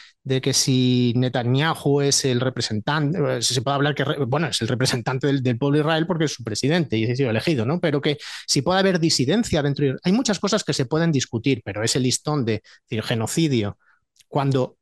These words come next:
ese ge-, la palabra ya se utilizaba antes de que se hubiera producido ni siquiera la respuesta, es cuando tienes que tener, eh, mm,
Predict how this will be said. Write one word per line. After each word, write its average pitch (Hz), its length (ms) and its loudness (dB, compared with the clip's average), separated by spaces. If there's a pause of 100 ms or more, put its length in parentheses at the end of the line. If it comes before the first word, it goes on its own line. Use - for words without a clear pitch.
(160)
ese 151 220 0
ge-, - 240 -6
la 135 120 0
palabra 147 300 2
ya 180 100 4
se 185 120 2
utilizaba 160 500 2
antes 170 460 2
de 143 120 2
que 135 100 0
se - 120 0
hubiera 147 240 2
producido 123 540 0
ni 120 120 2
siquiera 139 400 0
la 143 140 2
respuesta, 147 640 -2 (400)
es - 140 -2
cuando 147 300 0
tienes 147 260 0
que 160 80 -2
tener, 151 280 -2
eh, 131 180 -2
mm, 123 280 2